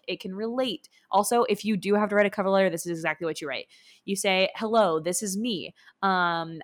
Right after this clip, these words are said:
I am applying to your job because I am interested in this because of this." Then you say, "Here's my past experience and how these specific skills that I learned apply to this job that I am applying for."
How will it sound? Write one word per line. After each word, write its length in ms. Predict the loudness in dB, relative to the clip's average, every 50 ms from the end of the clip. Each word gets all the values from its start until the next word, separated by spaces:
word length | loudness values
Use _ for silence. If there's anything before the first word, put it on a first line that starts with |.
| -2
I 160 | 0 2 2
am 80 | 4 2
applying 380 | 0 -2 0 0 2 2 2 0
to 100 | -2 -2
your 60 | -2
job 280 | -2 0 0 0 2 2
because 260 | 0 -2 -2 -4 -2
I 120 | -2 -2
am 120 | -2 -2 -4
interested 320 | -6 -8 -8 -10 -8 -8
in 120 | -8 -6 -8
this 180 | -8 -10 -6
because 320 | -6 -6 -4 -4 -4 -4 -4
of 100 | -2 2
this." 340 | 4 4 4 4 0 -6 -8 -10 -16 -20 -8 0
Then 160 | 2 2 2
you 120 | 2 0 0
say, 300 | 0 2 2 2 2 0
"Here's 280 | -2 -2 -4 -4 -2 -2
my 100 | -2 0
past 260 | 2 2 0 0 0
experience 520 | -8 -8 -6 -4 -2 -2 -2 -2 -2 -2
and 100 | -4 -4
how 300 | -2 2 4 4 4 4
these 160 | 2 0 -2
specific 420 | -2 -4 -6 -4 -4 -2 -2 -2 -4
skills 320 | -4 -4 -4 -4 -4 0
that 140 | -2 -2 0
I 280 | 2 2 4 4 2 2
learned 420 | -2 -4 -6 -6 -6 -8 -8 -8 -10
apply 400 | -12 _ -6 -4 -2 0 0 -2
to 140 | -4 -6 -8
this 160 | -8 -8 -8
job 320 | -2 2 4 6 6 6 4
that 120 | 2 -2
I 100 | -2 -4
am 100 | -4 -6
applying 380 | -8 -6 -6 -6 -6 -6 -8 -10
for." 340 | -14 -10 -8 -8 -8 -8